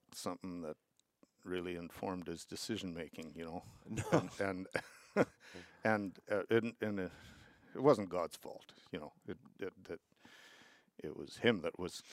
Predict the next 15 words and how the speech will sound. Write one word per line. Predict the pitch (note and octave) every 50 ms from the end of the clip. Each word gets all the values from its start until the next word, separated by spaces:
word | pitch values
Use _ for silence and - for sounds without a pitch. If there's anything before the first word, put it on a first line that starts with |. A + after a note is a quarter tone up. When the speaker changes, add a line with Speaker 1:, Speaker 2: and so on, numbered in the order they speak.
| - - -
Speaker 1:
astray, | F#2 E2 - - - G2+ D2+ C#2 - - -
you | - -
know? | - D2+ - - - -
God's | C3 B2+ G#2+ D#2+
Speaker 2:
Yeah. | E2 -
Speaker 1:
still | G2+ E2+
the | D#2+ D#2+
same. | D2+ - - D2 - - C#2+ -
He's | - - - - - _ _ - _ _
trustworthy. | - - E2+ - - - - - - - - - - - - - - - -
Speaker 2:
Yeah, | G#2 A2 G2 F2 E2 - - - - - - - -
yeah. | - - -
Speaker 1:
<laughs> | -
Every | - A2+ G2+ F#2 -
time. | - F2 F2